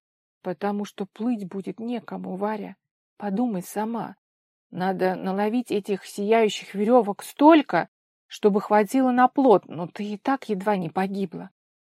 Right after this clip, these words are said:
Другой раз я не могу и не успеть, но даже если нам повезет,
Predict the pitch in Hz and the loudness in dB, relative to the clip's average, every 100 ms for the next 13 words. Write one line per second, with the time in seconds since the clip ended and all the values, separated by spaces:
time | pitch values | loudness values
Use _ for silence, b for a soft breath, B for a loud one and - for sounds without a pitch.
0 | - 185 180 226 202 208 - 202 196 196 | -8 -6 -2 -2 0 -4 -6 -6 -6 -6
1 | 202 202 220 220 208 196 190 - 262 285 | -4 -4 -4 -4 -4 -4 -6 -6 -4 -4
2 | - _ _ _ 208 208 226 208 190 208 | -6 _ _ _ -4 0 0 2 2 2
3 | 202 185 202 196 - 196 196 190 262 311 | 0 -2 0 -2 -2 -2 -2 0 4 4